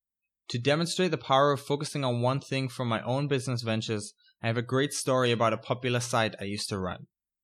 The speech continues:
After a year and a half of living in Cape Town, South Africa, I moved back to England because my online projects were finally making me more money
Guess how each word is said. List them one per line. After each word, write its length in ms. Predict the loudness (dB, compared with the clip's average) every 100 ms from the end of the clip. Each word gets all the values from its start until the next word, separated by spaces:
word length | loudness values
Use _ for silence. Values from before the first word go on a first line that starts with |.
| _
After 260 | -8 -2
a 60 | -2
year 260 | 2 2 2
and 80 |
a 60 | 2
half 260 | 2 0 -2
of 140 | -2
living 280 | 0 0 0
in 100 | -2
Cape 300 | -2 -4 -2
Town, 220 | -2 -2
South 240 | -2 0
Africa, 400 | 0 -2 -2 -4 -4 _ _
I 100 | -2
moved 220 | 2 2 2
back 200 | 0 0
to 120 | -2
England 400 | 0 0 0 -2 -6 -20 _ _
because 220 | -2 0
my 200 | 2 2
online 340 | 2 2 0 -2
projects 520 | -2 -2 0 -2 -4
were 40 |
finally 380 | -4 -2 0 0
making 380 | 0 -2 -2 -2
me 80 | 0
more 260 | 0 0
money 380 | 0 0 -2 -4